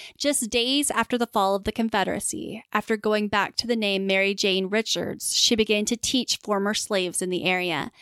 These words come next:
In eighteen sixty-five, she traveled through the country, giving lectures about her experiences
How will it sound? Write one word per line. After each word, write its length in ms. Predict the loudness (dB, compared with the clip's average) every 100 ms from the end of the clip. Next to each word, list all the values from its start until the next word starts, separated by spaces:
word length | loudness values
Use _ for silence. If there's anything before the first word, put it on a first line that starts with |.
| -20 -18 -18 -4
In 120 | 0
eighteen 300 | 0 0 0
sixty-five, 760 | 0 -2 0 2 2 4 2 2
she 160 | 0 0
traveled 460 | 2 2 2 -2
through 120 | 0
the 80 | 0
country, 640 | 2 0 0 -2 -4 -6 -8 _ _ -2
giving 300 | 0 2 2
lectures 580 | 2 2 0 0 -2
about 200 | 0 2
her 120 | 2 -2
experiences 960 | -2 0 2 2 0 -2 -4 -2 -2